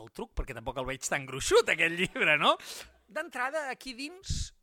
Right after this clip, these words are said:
només hi ha deu poemes. I concretament, deu sonets.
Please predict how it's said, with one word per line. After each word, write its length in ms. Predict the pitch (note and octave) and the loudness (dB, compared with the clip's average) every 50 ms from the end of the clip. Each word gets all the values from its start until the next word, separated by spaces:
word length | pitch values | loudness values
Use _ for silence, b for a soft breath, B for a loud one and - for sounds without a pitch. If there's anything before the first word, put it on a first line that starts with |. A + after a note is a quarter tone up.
| _ - | _ -14
només 380 | E3 F3+ G3+ G#3+ A#3+ A#3+ F#3+ F#3 | -12 -12 -10 -10 -10 -12 -12 -12
hi 80 | G3+ G#3+ | -12 -12
ha 140 | A3+ A#3+ - _ _ _ | -12 -14 -14 _ _ _
deu 400 | C#3+ C#3 C#3+ F3+ F#3+ G3+ G3+ G3 F#3+ _ | -20 -14 _ -10 -10 -10 -12 -14 _ _
poemes. 640 | - E3+ D3+ B2+ G#2 - - - _ _ _ - - - - - - - - - _ _ _ _ _ _ B B B B B B _ | -12 -12 -12 -12 -12 -16 -18 -18 _ _ _ -20 -20 -20 -20 -20 -20 -20 -20 -20 _ _ _ _ _ _ B B B B B B _
I 60 | G3 F3+ | -14 -12
concretament, 640 | - G#3 G3+ F#3+ B3 C4 - A3+ G3+ A#3 C4 C#4 C#4 _ _ _ | -12 -14 -14 -12 -14 -14 -14 -12 -12 -12 -14 -16 -18 _ _ _
deu 400 | _ D#3+ D3 F#3+ A3+ A#3+ B3 B3+ C#4 _ _ _ _ _ _ _ _ | _ -16 _ -12 -10 -10 -12 -14 -18 _ _ _ _ _ _ _ _
sonets. 960 | _ - - - - - G3 F#3+ E3+ C#3+ G2 F#2+ _ _ - - - - - | _ -14 -12 -10 -10 -10 -12 -12 -14 -14 -16 -18 _ _ -14 -14 -14 -14 -16